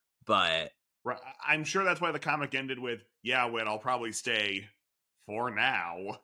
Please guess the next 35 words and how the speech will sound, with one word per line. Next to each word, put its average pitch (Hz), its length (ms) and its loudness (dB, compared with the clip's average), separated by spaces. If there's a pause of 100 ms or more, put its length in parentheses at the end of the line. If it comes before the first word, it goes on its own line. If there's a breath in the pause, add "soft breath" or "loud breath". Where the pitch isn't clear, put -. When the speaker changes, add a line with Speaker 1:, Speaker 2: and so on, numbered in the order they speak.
(400 soft breath)
Speaker 2:
So 147 140 -6
that 147 180 4
way 151 80 2
they 160 240 -2
can - 20 -6
kind 156 200 0
of 131 80 -2
explain, 139 600 -2 (140)
just 143 220 -4
say, 143 180 -2
"Oh, 165 120 2
Richard's 147 300 -2
just 139 120 -6
out 139 120 4
of 120 80 -4
town 117 500 -4
for 110 180 -2
the 98 180 -4
audio 98 400 0
episode." 95 300 -4
Speaker 1:
Yeah. 85 280 2 (1040)
I - 80 -8
mean, 240 340 -2
a 226 100 0
good 214 320 0
wrap 139 320 4
up, 143 240 2
you 143 140 -4
know, 120 440 2 (1400)
you 151 260 0
know, 143 120 4
they 139 120 6
took 160 220 -4
him 135 180 2
down. 117 920 4